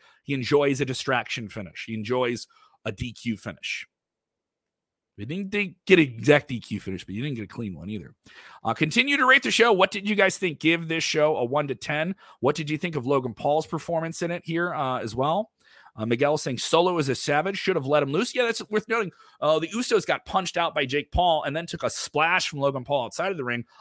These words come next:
I do think they'll do some type of tag team match there as well. That's how they're gonna introduce Jake into the wrestling game. Solo not getting to touch anyone. Well, it's worth noting he didn't get punched either. You know, he didn't have to bump and feed for anyone. And this is after the Usos already, you know,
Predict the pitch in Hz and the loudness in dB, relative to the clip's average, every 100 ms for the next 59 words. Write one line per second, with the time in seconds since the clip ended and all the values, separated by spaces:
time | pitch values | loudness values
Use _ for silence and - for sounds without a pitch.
0 | - 139 147 156 156 143 127 127 131 113 | -2 0 0 -2 -2 2 2 2 -2 -4
1 | 113 104 107 98 - 92 90 85 - 87 | -6 -6 -6 -6 -8 -10 -10 -12 -12 -12
2 | 87 95 90 90 95 - 117 107 98 104 | -10 -8 -8 -8 -10 -8 -4 -4 -4 -8
3 | 104 - 101 - - 110 - - - - | -8 -8 -8 -6 2 2 0 -10 -20 -20
4 | - 107 107 104 95 - 98 90 90 92 | -10 -6 0 2 2 -2 -2 -4 -6 -10
5 | _ _ _ _ _ _ _ - - - | _ _ _ _ _ _ _ -12 -6 6
6 | 170 190 170 151 170 147 123 - 269 294 | 8 8 6 2 2 0 0 0 2 0
7 | 226 190 277 - 262 - 247 208 277 370 | 0 0 -2 -2 -2 4 4 8 8 8
8 | 196 220 240 208 - - 311 - 262 120 | 4 2 2 0 0 -2 0 2 2 2
9 | - - - _ 135 139 165 196 220 190 | -2 -14 -20 _ -2 2 2 0 0 2
10 | - 143 - 175 190 156 - 254 - 113 | 2 2 6 6 6 2 0 -2 0 0
11 | 71 71 - _ _ - - 139 175 147 | -2 -10 -20 _ _ -20 -8 -6 -4 0
12 | 175 175 156 180 - 160 160 156 135 - | 0 0 -4 -2 2 4 4 2 -4 -6
13 | 139 131 160 | -4 -2 -6